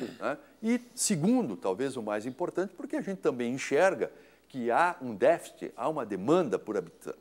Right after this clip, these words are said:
por habitação, que é um bem caríssimo pra todo mundo. Quer dizer, desde o ser humano, desde que nasce,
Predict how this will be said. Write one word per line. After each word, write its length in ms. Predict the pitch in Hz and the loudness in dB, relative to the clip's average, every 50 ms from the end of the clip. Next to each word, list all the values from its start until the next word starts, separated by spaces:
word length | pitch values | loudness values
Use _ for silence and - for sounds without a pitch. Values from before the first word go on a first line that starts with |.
| _ | _
por 140 | - 113 104 | -4 -2 -2
habitação, 640 | 98 85 - - - 80 - - - 156 170 120 - - - - - _ _ _ - | -2 -4 -6 -8 -12 -10 -6 -2 0 0 0 0 -2 -6 -12 -20 -20 _ _ _ -8
que 80 | - | -6
é 40 | 160 | -4
um 80 | 180 135 | -4 0
bem 240 | 110 165 185 180 | 4 4 4 4
caríssimo 680 | 127 - - 135 107 - 170 185 - - - - 90 80 | 2 -4 -4 -4 -2 0 0 0 0 -2 -6 -10 -12 -12
pra 140 | - 87 87 | -10 -10 -8
todo 260 | - - 117 110 90 | -6 -6 -6 -6 -6
mundo. 220 | 92 107 131 131 - | -6 -6 -6 -6 -6
Quer 80 | 95 | -6
dizer, 160 | 90 98 110 92 | -4 -2 -2 0
desde 320 | 87 143 185 185 - - - - - - - - | 4 4 4 4 4 0 -10 -20 -20 -20 -16 -12
o 160 | 110 98 - | -12 -8 -2
ser 200 | - - 185 185 | 2 4 6 6
humano, 320 | 170 135 131 127 117 98 | 4 4 2 0 0 -2
desde 260 | 98 135 151 143 - | -2 -2 -2 -4 -4
que 100 | - - | -6 -8
nasce, 460 | 202 147 143 151 139 - - - - | -4 -2 0 0 -2 -4 -8 -10 -12